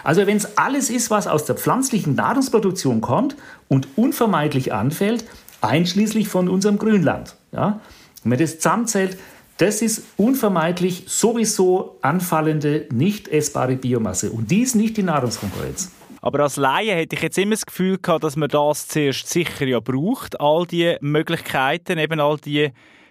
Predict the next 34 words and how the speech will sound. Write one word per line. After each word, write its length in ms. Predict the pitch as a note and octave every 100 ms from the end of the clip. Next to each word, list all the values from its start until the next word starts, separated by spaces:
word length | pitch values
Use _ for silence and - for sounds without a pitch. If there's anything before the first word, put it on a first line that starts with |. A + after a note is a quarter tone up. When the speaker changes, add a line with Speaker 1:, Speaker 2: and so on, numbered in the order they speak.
| _
Speaker 2:
die 220 | C#3+ D3 C#3
Wiesen, 320 | F#3 G#3 F3+
die 80 | D#3
wir 260 | E3 D#3+
haben, 340 | C#3+ C#3+ G3+ A3+ - -
um 60 | E3
es 100 | -
ganz 240 | D#3 D#3+
plastisch 480 | - D#3 - - D#3
zu 80 | -
sagen, 380 | E3+ D3 F#3 F#3 - -
und 180 | D3 D3+
erst 320 | D#3+ D3 -
nachher 560 | C#3 C#3+ D#3 A3 A3 E3
dann 160 | D#3
das 140 | C#3+ -
Tierfutter 720 | D#3+ E3 D3 D#3 D#3+ - D#3+ C3 _ _ _ _
quasi, 500 | - D3 D3 C#3+ D3 - _ _ _ _ _ _ _ _ _
äh, 320 | C3+ C#3 C#3 C3
noch 200 | D3+ C#3+
irgendwo 520 | D3+ D3+ D3+ D3 C3+
von, 360 | - - C#3+ -
von 140 | - D3
irgendwo 260 | C#3 C#3
her 380 | C3+ C3+ D3 A2 - _ _ - -
Speaker 1:
Ja. 420 | D3 A#2+ C#3 D3 -
Speaker 2:
muss, 20 |
muss 280 | C#3+ C#3 -
zum, 200 | - C3+
muss 200 | D3 C#3+
zum 120 | - C#3
Stall 340 | - C#3 D3
liefern. 380 | B2 - F2+ F2 _ -
Speaker 1:
Ja, 340 | A#2+ G#2 B2